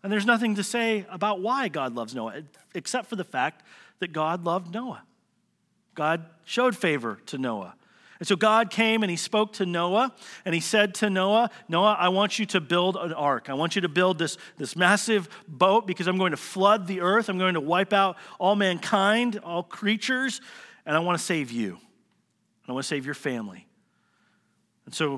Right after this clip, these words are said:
God instructed Noah to build the ark of gopher wood, and he gave him specific instructions about that.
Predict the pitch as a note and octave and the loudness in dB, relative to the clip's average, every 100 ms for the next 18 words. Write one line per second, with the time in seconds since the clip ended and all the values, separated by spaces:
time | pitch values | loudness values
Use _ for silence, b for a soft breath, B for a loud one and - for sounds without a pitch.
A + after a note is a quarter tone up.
0 | B2 E3+ D#3 C#3 - F3+ E3 E3 D#3+ E3+ | -4 0 0 0 -2 -4 -2 -4 -2 0
1 | D3 B2+ E3 D3 D3+ E3+ C3+ A#2+ D#3 E3+ | 0 0 0 0 -2 -2 -6 -6 -4 -4
2 | F#3 D#3+ F3+ F3+ B2+ D3 C#3 A#2+ C3+ - | -4 -2 -2 -2 -2 -4 -4 -8 -8 -8
3 | D#3 D#3 C#3+ B2+ G3 F3 - F3 E3 D#3 | -6 -8 -10 -8 -6 -6 -6 -8 -6 -6
4 | D3 E3+ D#3+ E3 - | -4 -2 0 -2 -6